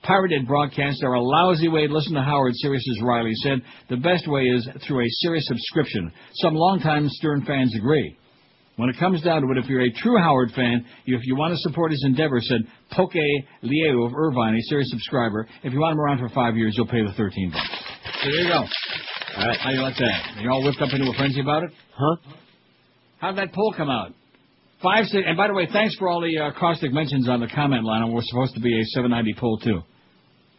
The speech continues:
Speaker 1: even though most of them were from inside our building. Five six seven oh five sixty. Boy, that Alan Brown, man, very touchy, touchy over there across the street. Very nervous. "Oh, gee, it blew up in our face.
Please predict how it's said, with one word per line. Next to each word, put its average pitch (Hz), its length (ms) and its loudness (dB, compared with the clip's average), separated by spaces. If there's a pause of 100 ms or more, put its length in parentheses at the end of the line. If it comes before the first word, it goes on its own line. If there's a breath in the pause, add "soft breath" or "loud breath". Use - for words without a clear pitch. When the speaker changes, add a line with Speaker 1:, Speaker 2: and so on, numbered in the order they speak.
(100)
Speaker 1:
even 127 160 0
though 113 80 0
most 120 220 0
of 110 80 0
them - 40 2
were 113 60 4
from 104 160 0
inside 110 320 2
our 107 120 4
building. 85 260 -6 (640 soft breath)
Five 214 240 6
six 220 260 2
seven 185 240 4
oh 170 140 2
five 170 320 2
sixty. 143 340 2
Boy, 139 160 0
that 160 180 -2
Alan 170 260 -2
Brown, 147 340 2
man, 117 240 0
very 165 500 2
touchy, 151 500 2
touchy 143 280 0
over 120 120 2
there 113 120 2
across 110 340 0
the 110 60 -4
street. 101 320 -2
Very 123 400 2
nervous. 113 340 2 (340 loud breath)
"Oh, 175 220 2
gee, 180 240 0
it 170 80 4
blew 185 180 4
up 190 120 0
in 180 80 0
our 175 100 4
face. 180 340 0